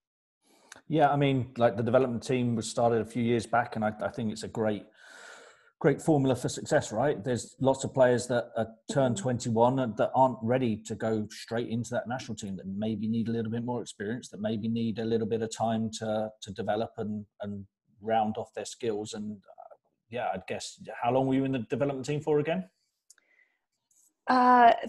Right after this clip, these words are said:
Speaker 2: three or four years. It was probably about, like, three and a half. But I agree. Like, coming from,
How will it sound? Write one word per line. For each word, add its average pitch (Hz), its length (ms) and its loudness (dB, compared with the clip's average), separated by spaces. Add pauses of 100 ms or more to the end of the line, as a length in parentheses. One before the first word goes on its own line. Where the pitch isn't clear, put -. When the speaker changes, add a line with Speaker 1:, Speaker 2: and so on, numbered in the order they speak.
Speaker 2:
three 302 180 8
or 311 100 8
four 269 280 10
years. 226 360 6
It 233 100 -4
was 202 80 -6
probably 220 180 8
about, 220 180 8
like, 190 180 2
three 214 260 0
and 202 100 0
a 196 40 -2
half. 196 500 -2 (220)
But 208 380 6
I 220 140 8
agree. 208 520 4 (260)
Like, 202 180 6
coming 226 320 4
from, 202 680 4